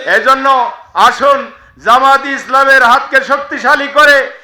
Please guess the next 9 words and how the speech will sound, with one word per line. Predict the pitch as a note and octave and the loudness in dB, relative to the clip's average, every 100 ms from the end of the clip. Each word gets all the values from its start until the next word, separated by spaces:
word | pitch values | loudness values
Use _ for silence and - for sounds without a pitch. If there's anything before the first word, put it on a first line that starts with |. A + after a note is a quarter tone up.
| _ _ | _ _
জামাতি | F#3+ C#4+ D4+ D4+ D4+ | -2 2 4 2 -2
ইসলামের | D4+ - D4 D4+ D4 | -8 -2 0 0 0
পতাকা | D4+ D#4 D4+ D4+ | 0 2 2 2
তলে | D4+ D#4 D4+ C#4+ - - - | 2 4 4 2 -2 -12 0
ঐক্যবদ্ধ | C4+ C#4+ D#4 D4+ D#4 - | 0 0 0 2 2 2
হয়ে | C4+ D#4 D4+ C#4+ C#4+ - - | 2 4 4 2 -2 -16 -8
আগামী | F#3+ C4 C#4 C#4+ C#4 | 0 2 2 2 0
জাতীয় | C#4+ C#4+ C#4+ C#4 | 2 2 2 0
সংসদ | C#4 D4+ C#4 C#4+ | 2 0 2 -2